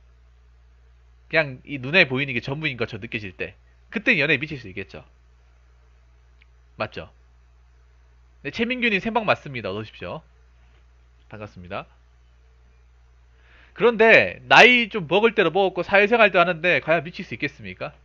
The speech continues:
내 먹고 사는 게 중요한데 미쳐 살 수 있나요?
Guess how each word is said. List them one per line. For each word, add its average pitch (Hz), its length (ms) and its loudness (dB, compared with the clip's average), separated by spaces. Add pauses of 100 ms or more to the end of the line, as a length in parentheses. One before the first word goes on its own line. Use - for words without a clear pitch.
(2250)
내 147 100 -2
먹고 190 240 -2
사는 170 200 2
게 139 80 -8
중요한데 113 720 -4
미쳐 139 200 -16
살 147 140 -6
수 135 80 -8
있나요? 117 320 -8